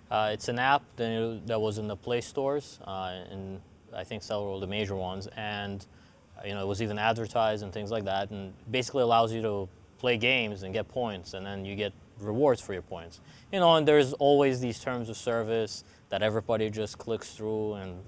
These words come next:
uh, doesn't really pay attention to. In this case, though,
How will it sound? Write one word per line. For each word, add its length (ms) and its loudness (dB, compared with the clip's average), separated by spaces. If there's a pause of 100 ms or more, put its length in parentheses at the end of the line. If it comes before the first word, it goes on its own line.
(580)
uh, 260 0
doesn't 420 0
really 240 2
pay 200 -2
attention 480 -8
to. 240 -8 (360)
In 120 -4
this 240 4
case, 320 4
though, 380 2